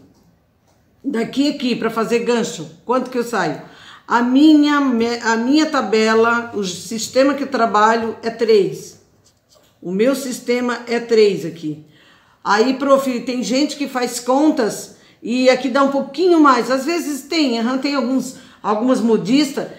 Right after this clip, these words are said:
que fazem uma conta que chega a dar um quatro, né, quatro e vinte e cinco, mas ele compensa lá atrás no, no, nas costas. Os meus dão certo. O que que eu não posso fazer? É fazer isso aqui, ó. Aqui é meu gavião de saída de três.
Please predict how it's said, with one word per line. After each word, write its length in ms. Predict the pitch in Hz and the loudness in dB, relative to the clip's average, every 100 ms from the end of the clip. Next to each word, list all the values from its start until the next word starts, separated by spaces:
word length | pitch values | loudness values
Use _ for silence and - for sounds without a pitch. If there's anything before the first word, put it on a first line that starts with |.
| - - | -20 -12
que 140 | 226 | -10
fazem 420 | - 233 233 208 | 2 2 4 0
uma 200 | 208 190 | -2 -4
conta 420 | 185 240 285 285 - | -4 -2 -2 -2 -4
que 160 | 254 | -6
chega 440 | - 262 254 226 247 | -8 -4 -4 0 2
a 220 | 233 220 | 2 0
dar 140 | 226 | -4
um 120 | 254 | -4
quatro, 680 | 254 254 254 240 233 233 220 - - _ _ _ _ - | 0 4 6 6 2 -4 -8 -8 -20 _ _ _ _ -10
né, 240 | 220 240 | -8 -6
quatro 280 | 214 196 196 | -6 -6 -6
e 40 | 196 | -8
vinte 140 | 214 | -8
e 40 | |
cinco, 280 | - 254 233 - - - _ - | -6 -8 -8 -16 -20 -20 _ -4
mas 580 | 226 262 269 269 - - _ _ _ _ _ - | 4 6 6 2 -2 -14 _ _ _ _ _ -10
ele 180 | 226 | -8
compensa 520 | - 277 277 294 277 285 | -2 -2 0 0 0 2
lá 120 | 349 | 2
atrás 320 | 339 302 311 | 4 2 4
no, 220 | 302 294 | 2 0
no, 200 | 285 285 | -2 -2
nas 240 | 269 285 277 | -2 -4 -2
costas. 520 | 226 180 170 156 - - _ - | -4 -4 -6 -14 -16 -20 _ -4
Os 200 | 240 220 | -2 4
meus 280 | 269 277 233 | 4 4 4
dão 180 | 285 | 2
certo. 460 | 285 277 208 175 - | 2 2 0 -2 -6
O 100 | 254 | -10
que 240 | - 320 330 | 0 0 2
que 140 | 311 | 2
eu 160 | 320 330 | 4 4
não 280 | 285 330 - | 4 2 2
posso 380 | 285 294 - | 2 2 0
fazer? 800 | - 277 226 240 - - - - - | -4 -4 0 0 0 -8 -20 -20 -8
É 120 | 240 | -4
fazer 360 | 262 233 262 277 | -2 0 0 0
isso 180 | - | 0
aqui, 280 | 269 269 269 | -2 0 0
ó. 240 | 208 180 - | 0 -2 -6
Aqui 280 | 190 - 294 | -8 -4 0
é 40 | |
meu 160 | 320 277 | 2 2
gavião 400 | 320 294 294 277 | 0 0 0 -4
de 60 | |
saída 380 | - 285 277 269 | 0 0 0 0
de 140 | 269 | -4
três. 400 | 277 233 190 - | -2 2 2 0